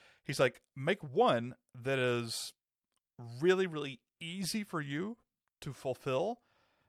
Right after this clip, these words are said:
and not a lot of money." In my case, I think it was, like, five hundred dollars,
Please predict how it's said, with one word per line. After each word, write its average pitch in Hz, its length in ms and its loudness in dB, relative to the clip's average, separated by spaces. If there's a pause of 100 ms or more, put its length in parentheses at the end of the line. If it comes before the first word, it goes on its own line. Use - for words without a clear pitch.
(140)
and 131 300 -6
not 143 200 4
a - 20 6
lot 135 160 6
of 120 60 0
money." 107 260 -6 (760)
In 131 120 -6
my 127 140 2
case, 123 300 -4
I 117 40 0
think 120 200 -10
it - 60 -12
was, 113 120 -8
like, 104 160 -4 (1600)
five 131 140 2
hundred 117 160 -6
dollars, - 400 -12